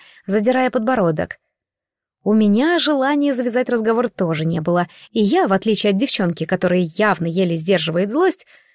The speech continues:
по-моему, необоснованную, наслаждалась видом. А он за окном шикарный. Никогда ещё не лицезрела таких могучих деревьев с пышными кронами, кустарников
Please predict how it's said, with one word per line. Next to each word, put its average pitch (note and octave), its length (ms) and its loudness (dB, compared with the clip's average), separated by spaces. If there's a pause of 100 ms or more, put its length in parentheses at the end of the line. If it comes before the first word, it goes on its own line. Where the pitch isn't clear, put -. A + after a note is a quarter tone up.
(220)
по-моему, F#3+ 320 2
необоснованную, F3+ 840 0 (340)
наслаждалась G3 800 -2
видом. E3+ 420 -6 (640)
А F3+ 140 -6
он C#4 180 2
за G3 140 0
окном C4 220 -2
шикарный. G3+ 600 -2 (320)
Никогда A#3 440 2
ещё C#4 340 0
не G#3+ 140 2
лицезрела G#3 560 0
таких F#3 280 -6
могучих G#3+ 440 -4
деревьев A3+ 520 -2
с - 120 -14
пышными E3+ 420 -4
кронами, G#3 540 0
кустарников G#3+ 760 -2